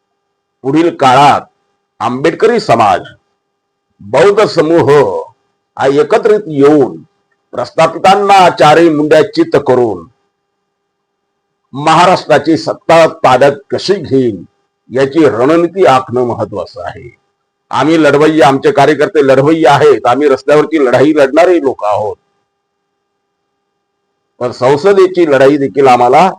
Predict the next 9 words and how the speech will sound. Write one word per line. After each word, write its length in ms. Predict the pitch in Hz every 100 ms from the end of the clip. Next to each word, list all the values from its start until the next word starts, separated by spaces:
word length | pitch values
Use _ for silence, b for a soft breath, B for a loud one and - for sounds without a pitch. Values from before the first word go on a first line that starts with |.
| -
लढावी 360 | 95 113 135 139
लागणार 320 | 127 139 131
आहे, 140 | 127
त्याच्या 260 | 139 131 127
आतमध्ये 400 | 120 127 143 139
आम्हाला 240 | 127 123 120
शिरावं 440 | - 131 117 110
लागणार 340 | 92 87 85
आहे. 280 | 82 - _